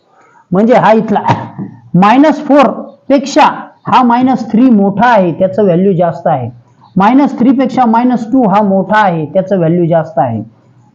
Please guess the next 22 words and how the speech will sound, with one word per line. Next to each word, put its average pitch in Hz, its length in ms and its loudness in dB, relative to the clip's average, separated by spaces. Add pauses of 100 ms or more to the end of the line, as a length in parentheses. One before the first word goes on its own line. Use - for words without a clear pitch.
ह्या 175 280 2
मायनस 240 580 0 (380)
टू 285 140 4
पेक्षा 262 360 0
मायनस 226 440 -2
वन 226 220 0
हा 196 180 -2
मोठा 185 320 -2
आहे 170 200 -2 (420)
आणि 262 340 2
या 262 120 0
झिरो 208 420 2
पेक्षा 294 380 0
हा 220 300 0
प्ल-, 233 400 -2
वन, 208 360 0 (200)
प्लस 220 300 0
वन 220 180 2
मोठा 170 360 -4
आहे. 135 300 -4 (580)
आलं 214 140 0
लक्षात? 240 260 -2